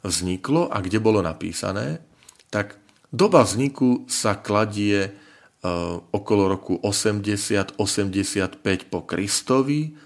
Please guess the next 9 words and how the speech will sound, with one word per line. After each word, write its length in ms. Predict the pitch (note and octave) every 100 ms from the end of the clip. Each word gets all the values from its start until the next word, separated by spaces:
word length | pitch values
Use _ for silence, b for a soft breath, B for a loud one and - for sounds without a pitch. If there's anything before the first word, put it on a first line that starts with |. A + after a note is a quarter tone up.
| B
prvého 400 | G#2 F#2 F2+ E2
storočia, 880 | F2 - G2 G#2 G#2 - A#2+ D3 D3+ _ B B B B B B
a 100 | - G#2
pre 160 | A#2+
svoju 320 | - F3 D3+
blízkosť 800 | A2 A#2 E3 D#3+ - C#3+ C3+ -
so 400 | A#2 G2 G#2+ G2
židovským 800 | G2+ G2+ A#2+ B2 A#2+ - A2 F#2+
svetom 720 | D#2+ - F2 D#2+ A#2+ C3+ D#3+